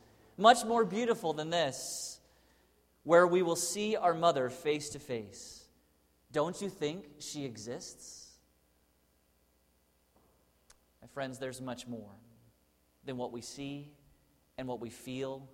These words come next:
and what we know. And sometimes as our experiences here on earth are painful, and sometimes they're difficult, and sometimes they're low. Sometimes they're dark and lonely, but there's a greater place.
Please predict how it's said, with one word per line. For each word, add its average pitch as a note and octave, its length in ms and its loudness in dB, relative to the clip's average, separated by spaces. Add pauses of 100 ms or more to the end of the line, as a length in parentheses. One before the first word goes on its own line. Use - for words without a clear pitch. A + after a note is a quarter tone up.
(160)
and A2+ 140 -14
what A2 140 -12
we A2 100 -14
know. G2+ 280 -16 (720)
And D3 100 -8
sometimes F#3 520 2
as D#3+ 120 -6
our E3+ 80 2
experiences F3+ 720 -4
here F3 180 -2
on D#3 100 0
earth D#3+ 220 -4
are C3 80 -6
painful, D3+ 680 -12 (400)
and D3+ 120 -6
sometimes F#3+ 520 0
they're E3 140 -4
difficult, D#3+ 480 -4
and D3+ 120 -6
sometimes D#3+ 520 -6
they're C3 160 -8
low. A#2+ 480 -8 (520)
Sometimes E3+ 380 -4
they're D#3+ 140 -4
dark D3 320 0
and C#3 160 -8
lonely, A2+ 560 -10 (560)
but C3 100 -12
there's C3+ 200 -4
a B2 40 -8
greater A#2+ 300 -4
place. A#2 640 -10